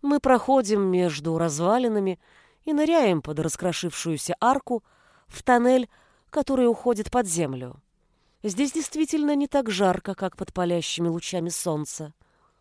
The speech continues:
Чтобы попасть в подземный город, нужно спуститься на скрипучем, проржавевшем лифте, который не вызывает у меня доверия, но Лейсана делает уверенный шаг за металлические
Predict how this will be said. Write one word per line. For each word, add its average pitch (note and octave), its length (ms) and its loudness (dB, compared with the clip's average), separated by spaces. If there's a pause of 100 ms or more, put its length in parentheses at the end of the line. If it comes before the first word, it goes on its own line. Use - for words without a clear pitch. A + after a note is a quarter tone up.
(140)
Чтобы G#3+ 320 0
попасть A#3+ 600 0
в - 40 -12
подземный F#3 520 0
город, G#3+ 440 0 (640)
нужно C#4 300 0
спуститься - 680 -4
на C4 100 -2
скрипучем, B3+ 680 -4 (300)
проржавевшем C4 840 2
лифте, C4 480 -2 (420)
который A#3 400 2
не A#3 100 0
вызывает B3 640 0
у E3+ 60 -4
меня E3+ 220 0
доверия, F3 600 -2 (680)
но A#3 140 6
Лейсана A3+ 560 4
делает F3+ 460 0 (200)
уверенный F#3 440 0
шаг F3+ 320 -2
за D3+ 120 -2
металлические E3+ 760 -4